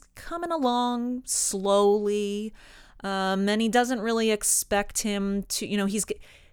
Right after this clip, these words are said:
the, the buzzword, of course, in the, in the Canadiens organization right now is that everybody ha-, they have to find the right chair for every prospect and player to fit into. And so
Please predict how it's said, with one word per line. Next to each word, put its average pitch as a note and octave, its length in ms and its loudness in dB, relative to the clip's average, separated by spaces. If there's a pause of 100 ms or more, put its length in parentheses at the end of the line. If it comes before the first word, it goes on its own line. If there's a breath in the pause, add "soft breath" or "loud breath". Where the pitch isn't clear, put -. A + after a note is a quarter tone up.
(100)
the, F#3 200 2
the F3 200 0
buzzword, F#3 640 2
of F3 120 -4
course, F3+ 320 -2
in F3+ 80 -4
the, F3+ 220 -4
in F#3+ 80 -2
the F#3 80 -2
Canadiens F3 420 -4
organization E3 540 -4
right D#3+ 160 -6
now D#3 180 -4
is D#3 160 -4
that D#3+ 140 -2
everybody F3+ 320 2
ha-, F3+ 180 -4
they E3+ 140 -2
have F#3 140 -2
to G3 80 -6
find G3 240 -2
the D#3+ 80 -2
right F3+ 300 2
chair E3 480 2
for D#3 160 -6
every C#3+ 240 -4
prospect D3 580 -6
and C#3+ 120 -8
player D3 280 -4
to C#3+ 120 -10
fit D3 220 -8
into. C3 320 -8
And C#3 120 -8
so D3+ 400 -4